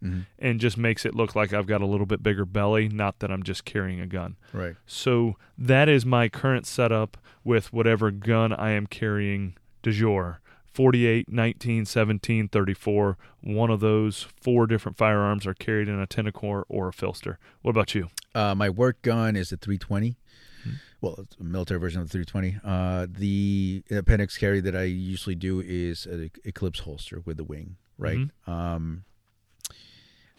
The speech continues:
Speaker 1: uh, and I'm thinking of taking the wing off
Speaker 2: Okay.
Speaker 1: because of what I,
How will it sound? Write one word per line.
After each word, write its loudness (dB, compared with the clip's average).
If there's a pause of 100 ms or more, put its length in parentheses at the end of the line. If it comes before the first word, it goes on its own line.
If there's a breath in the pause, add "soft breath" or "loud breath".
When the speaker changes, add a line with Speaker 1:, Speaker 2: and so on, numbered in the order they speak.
(280 soft breath)
Speaker 1:
uh, -16
and -6
I'm -2
thinking -2
of -8
taking -2
the -6
wing -6
off -16 (340)
Speaker 2:
Okay. -4
Speaker 1:
because -6
of -6
what -4
I, -6